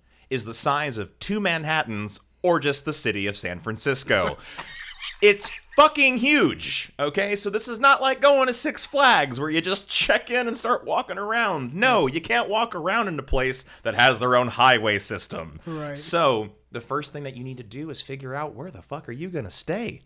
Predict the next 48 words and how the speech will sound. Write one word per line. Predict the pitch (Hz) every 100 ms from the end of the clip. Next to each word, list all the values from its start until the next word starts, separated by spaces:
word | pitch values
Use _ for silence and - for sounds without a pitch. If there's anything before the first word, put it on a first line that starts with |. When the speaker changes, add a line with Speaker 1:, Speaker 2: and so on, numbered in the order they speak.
| _
Speaker 2:
Yeah. | 151 143 135
Speaker 1:
Fu-, | -
let's | - 226
not | 247 175
even | 123
get | 202 247
to | 208
the | 123
theme | 104 202 269
parks | 156 123 120
yet. | 156
I | 175
gotta | 233 135 87
eat, | 143 262 _
I | 165
gotta | 262 147
shit, | - - 165 254 -
I | 175
gotta | 214 95
sleep. | - 110 240 269 - -
Speaker 2:
Mm-hmm. | 180
Speaker 1:
So | 175 175 160
what | 160 127 196
are |
we | 240
gonna | 226 226
do? | 190 302 165 123
<laughs> |
Well, | 262 233 - - _
here's | - 240 220
a |
good | 143 139
thing. | 127 127 127 127 _ -
The | 117
Walt | 202 220
Dis-, | 139 131
people, | - - 110
the | 98
Imagineers | 147 151 113 110
at | 101
Walt | 98 101
Disney | 107 104 101
World | 95 90 95 - -
have | - 143
already | 156 160 156
designed | 139 120 151 139 110
three | 104 - 143 220 240
tiers | 233 220 196 101 69 69 -